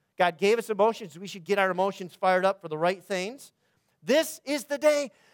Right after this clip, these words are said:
that God has done it for me. I have salvation. I have a new identity.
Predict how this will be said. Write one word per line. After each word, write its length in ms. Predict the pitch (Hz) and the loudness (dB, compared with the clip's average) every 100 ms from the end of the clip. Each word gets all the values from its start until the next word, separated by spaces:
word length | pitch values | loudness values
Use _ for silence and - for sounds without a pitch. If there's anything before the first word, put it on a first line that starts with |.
| - | -4
that 220 | 302 - | -4 -2
God 280 | 294 269 262 | -4 -2 -6
has 260 | 202 269 175 | -6 -8 -2
done 240 | 285 269 | -2 -2
it 120 | 262 _ | -6 _
for 120 | 285 | -2
me. 360 | 254 269 214 - _ _ _ _ _ _ _ - | -2 -4 -8 -14 _ _ _ _ _ _ _ -4
I 160 | 262 | -2
have 180 | 247 240 | -2 -4
salvation. 580 | 285 262 269 262 196 165 - | -2 2 4 2 0 -8 -2
I 140 | 277 | 2
have 120 | 269 | 2
a 40 | 247 | 2
new 140 | 254 | 0
identity. 520 | 247 208 269 240 156 | -2 -2 -6 -6 -10